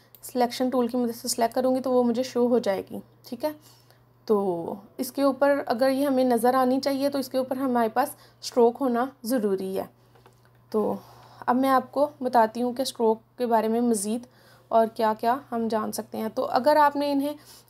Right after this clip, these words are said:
आपके पास इस तरह से स्ट्रोक मौजूद है, यानी दोनों आपने बंद किए हुए हैं या फिर आपके पास स्ट्रोक और फिल का कलर चेंज है,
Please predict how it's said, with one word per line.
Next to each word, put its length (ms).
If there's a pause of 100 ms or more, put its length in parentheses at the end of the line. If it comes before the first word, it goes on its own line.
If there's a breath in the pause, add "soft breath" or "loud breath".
(120)
आपके 240
पास 260
इस 160
तरह 240
से 140
स्ट्रोक 320
मौजूद 340
है, 80
यानी 240
दोनों 320
आपने 280
बंद 260
किए 180
हुए 200
हैं 140
या 180
फिर 160
आपके 340
पास 320
स्ट्रोक 520
और 100
फिल 220
का 120
कलर 300
चेंज 360
है, 180